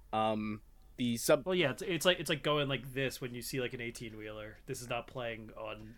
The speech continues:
Speaker 2: audio,
Speaker 1: Yeah.
Speaker 2: but I'm doing the horn pulling motion
Speaker 1: You guys
Speaker 2: for
Speaker 1: can get what he's,
Speaker 2: eighteen-wheelers.
Speaker 1: he's doing. Um, the Sub-Zero Scorpion thing, uh, was the obvious way to flesh out their character roster by just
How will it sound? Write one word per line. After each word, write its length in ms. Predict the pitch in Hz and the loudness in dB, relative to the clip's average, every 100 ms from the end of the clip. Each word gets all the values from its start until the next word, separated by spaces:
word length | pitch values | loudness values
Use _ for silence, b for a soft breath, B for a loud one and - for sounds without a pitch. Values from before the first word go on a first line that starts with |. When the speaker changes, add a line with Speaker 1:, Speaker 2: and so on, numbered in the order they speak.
| - 123 120 | -18 -16 -6
Speaker 2:
audio, 380 | 113 113 110 120 | -6 -4 -8 2
Speaker 1:
Yeah. 140 | 131 | 4
Speaker 2:
but 120 | 123 120 | 4 2
I'm 100 | 117 | -2
doing 220 | 127 117 | -4 -2
the 160 | 110 - B - | -4 -6 B -4
horn 380 | 170 151 147 135 | 4 6 4 2
pulling 400 | - 135 123 120 | -2 0 0 -2
motion 240 | 120 120 | -4 0
Speaker 1:
You 80 | 170 | 4
guys 180 | 170 143 | 6 6
Speaker 2:
for 60 | 135 | 4
Speaker 1:
can 120 | 120 | 6
get 200 | 120 110 | 6 6
what 100 | 113 | 2
he's, 100 | 107 | 0
Speaker 2:
eighteen-wheelers. 140 | 110 | -2
Speaker 1:
he's 160 | 120 110 | -6 -4
doing. 400 | - 107 104 110 b b b - | -2 -2 -2 -6 b b b 0
Um, 340 | 127 123 123 113 | 4 6 6 4
the 120 | 139 | 2
Sub-Zero 420 | - 175 165 170 | 6 6 6 4
Scorpion 500 | 156 143 135 143 143 | 4 4 4 6 4
thing, 480 | 139 143 139 143 143 - | 4 4 4 2 0 2
uh, 420 | 120 117 113 110 | 6 6 6 4
was 180 | 117 113 | 2 0
the 120 | 120 | 2
obvious 380 | 110 110 117 113 | 2 4 4 2
way 140 | 117 110 | 2 0
to 120 | 117 | -2
flesh 420 | - 120 113 113 | -6 -2 0 2
out 180 | 117 110 | 2 2
their 120 | 110 | 0
character 380 | - 110 107 117 | 2 2 2 2
roster 380 | 113 113 - 117 | 2 2 0 0
by 200 | 110 101 | 0 -2
just 300 | 107 104 | -2 -6